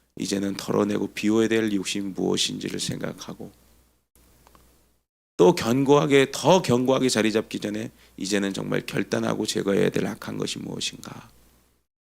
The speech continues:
그걸 생각하는 방향으로도 우리 일 년의 목표를 세워볼 필요가 있겠다라는 생각을 합니다. 또 두 번째,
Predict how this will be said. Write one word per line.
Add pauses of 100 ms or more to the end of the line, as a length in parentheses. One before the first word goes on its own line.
(220)
그걸
생각하는
방향으로도 (640)
우리
일
년의
목표를
세워볼
필요가
있겠다라는
생각을
합니다.
또
두
번째,